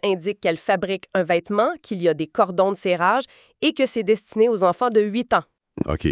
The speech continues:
Speaker 1: En fonction de ces réponses-là, le robot génère un rapport sur mesure. Ça agit comme une vraie boussole pour la P M E. Ça identifie précisément les normes fédérales applicables et les règles de test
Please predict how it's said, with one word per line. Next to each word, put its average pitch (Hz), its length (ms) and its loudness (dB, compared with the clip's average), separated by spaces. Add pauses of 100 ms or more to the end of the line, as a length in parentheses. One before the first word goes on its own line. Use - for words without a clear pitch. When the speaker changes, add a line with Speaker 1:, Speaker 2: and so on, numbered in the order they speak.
(420)
Speaker 1:
En 240 140 4
fonction 269 400 2
de 349 60 0
ces 233 140 0
réponses-là, 208 580 0 (240)
le 208 100 6
robot 220 380 4
génère 226 440 2
un 196 140 4
rapport 220 460 2
sur 240 240 0
mesure. 175 460 0 (340)
Ça 226 200 4
agit 220 280 2
comme 247 200 2
une 226 140 2
vraie 220 300 0
boussole 233 500 2
pour 185 160 -2
la 170 140 2
P 175 160 0
M 165 240 2
E. 139 60 2 (260)
Ça 208 180 2
identifie 220 580 0
précisément 240 800 2
les 190 160 0
normes 185 340 2
fédérales 226 480 2
applicables 202 640 2
et 247 140 0
les 233 100 4
règles 220 340 0
de 185 120 0
test 214 340 0